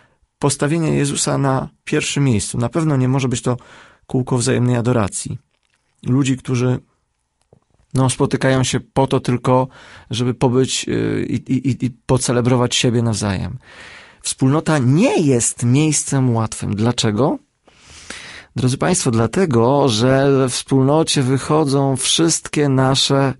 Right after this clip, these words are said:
demony. Wszystko to, co nas, e, dopada, e, w sytuacjach trudnych, ono znajduje swoje wyjście, znajduje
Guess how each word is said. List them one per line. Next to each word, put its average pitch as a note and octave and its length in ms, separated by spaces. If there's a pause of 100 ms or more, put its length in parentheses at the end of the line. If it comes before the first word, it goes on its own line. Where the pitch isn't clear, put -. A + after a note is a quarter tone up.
demony. C3 720 (880)
Wszystko - 440
to, D#3 360
co B2+ 240
nas, B2 460
e, A2+ 500 (920)
dopada, C3 840 (580)
e, A2 260
w A2 100
sytuacjach C3 680
trudnych, C3 840 (600)
ono C3 500 (640)
znajduje B2+ 1040 (600)
swoje A#2+ 320
wyjście, D3 480
znajduje C3 720